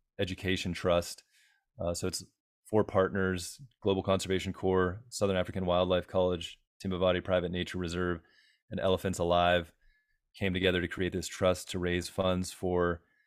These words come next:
first, for his kids to help them with higher education when they get a little older. And then if there's enough left over to kind of start an endowment for future generations to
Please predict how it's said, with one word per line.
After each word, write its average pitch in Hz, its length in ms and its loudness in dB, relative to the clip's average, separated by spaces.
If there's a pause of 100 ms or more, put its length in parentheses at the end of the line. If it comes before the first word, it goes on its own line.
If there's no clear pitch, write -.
(180)
first, 127 400 2 (220)
for 107 120 2
his 92 120 2
kids 101 460 2
to 95 140 0
help 92 180 0
them 92 160 0
with 92 120 -2
higher 95 220 2
education 98 580 -2
when 92 100 -2
they 92 120 -2
get 92 220 -2
a - 60 -6
little 98 200 0
older. 110 400 2 (680)
And 95 280 2
then 95 320 4
if - 280 -4
there's 92 260 2
enough 92 300 0
left 95 240 2
over 92 400 4
to 90 640 -4 (140)
kind 92 100 -4
of 87 80 -6
start 90 400 0
an 92 120 -6
endowment 90 580 -2 (440)
for 90 380 -2
future 95 320 -6
generations 87 720 -6 (120)
to 87 300 -4